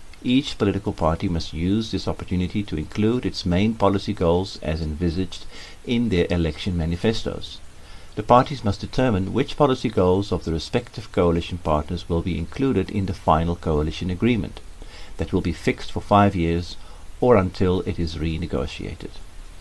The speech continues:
In this regard, it is useful to determine areas of commonality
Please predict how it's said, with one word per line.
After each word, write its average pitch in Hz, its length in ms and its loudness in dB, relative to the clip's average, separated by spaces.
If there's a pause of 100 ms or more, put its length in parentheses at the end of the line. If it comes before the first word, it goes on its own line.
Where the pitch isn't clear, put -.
(800)
In 104 120 2
this 120 240 4
regard, 87 380 6
it 85 120 -2
is 85 160 -2
useful 101 420 0
to 98 80 -4
determine 101 560 2
areas 98 420 2
of 92 160 -4
commonality 87 760 0